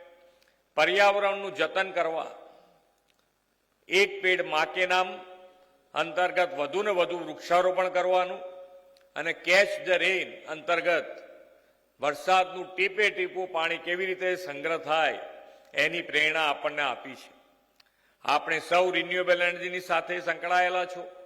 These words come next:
અને વડાપ્રધાનશ્રીના ગ્રીન ગ્રોથ અને સસ્ટેનેબલ ડેવલપમેન્ટના ખ્યાલને આગળ વધારવાનું આપણા સૌનું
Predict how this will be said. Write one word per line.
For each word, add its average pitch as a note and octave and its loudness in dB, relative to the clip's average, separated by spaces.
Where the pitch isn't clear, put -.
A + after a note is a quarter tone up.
અને D#3 -2
વડાપ્રધાનશ્રીના F3+ 2
ગ્રીન F3 -4
ગ્રોથ F#3 0
અને F3 -2
સસ્ટેનેબલ F3+ -2
ડેવલપમેન્ટના F3 0
ખ્યાલને D3+ -2
આગળ D#3+ 4
વધારવાનું D#3 -2
આપણા D3+ -2
સૌનું E3+ -2